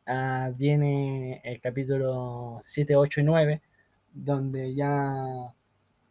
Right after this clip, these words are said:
ya se van uniendo más las piezas, donde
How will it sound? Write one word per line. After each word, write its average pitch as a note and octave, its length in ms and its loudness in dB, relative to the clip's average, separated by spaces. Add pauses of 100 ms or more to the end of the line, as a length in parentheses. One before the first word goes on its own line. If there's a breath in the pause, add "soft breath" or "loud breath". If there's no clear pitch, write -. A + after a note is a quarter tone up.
(600)
ya C#3 260 0
se C#3+ 160 -2
van C#3+ 140 4
uniendo D3 320 4
más D3 120 4
las C#3+ 140 0
piezas, D#3+ 720 0
donde C3 320 -4